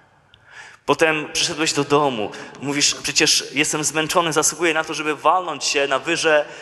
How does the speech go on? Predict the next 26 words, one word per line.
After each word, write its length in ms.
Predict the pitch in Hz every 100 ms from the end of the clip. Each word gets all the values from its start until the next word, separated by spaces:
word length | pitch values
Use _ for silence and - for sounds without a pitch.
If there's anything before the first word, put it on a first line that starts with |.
| - - -
włączyć 420 | 123 196 180 180
telewizor 680 | - 175 165 180 185 180 156
i 40 |
sobie 260 | - 156 156
poglądać 800 | 160 143 156 165 147 127 - - - -
mecze, 420 | 147 165 165 147
poglądać 460 | 151 156 156 143 -
sport, 340 | - 180 165
może 160 | 147 143
jakiś 180 | 151 -
fajny 260 | 160 160
serial, 380 | - 175 156 151
może 160 | 151 147
jakiś 240 | 160 -
film”. 380 | - 175 156 160 - - - - 147
I 60 |
siedzisz 340 | - 190 170 -
te 120 | 151
trzy, 240 | - 180
cztery 360 | - - 180 165
godziny. 680 | 156 139 165 170 170 165 - - - - - _ _ _ _ _ _ _ _ _
Mówisz: 280 | - - -
„Jestem 340 | 135 131 113
zmęczony 680 | 107 110 104 - 135 87 73 65 80
na 120 | 104
maksa. 640 | 113 104 - - - -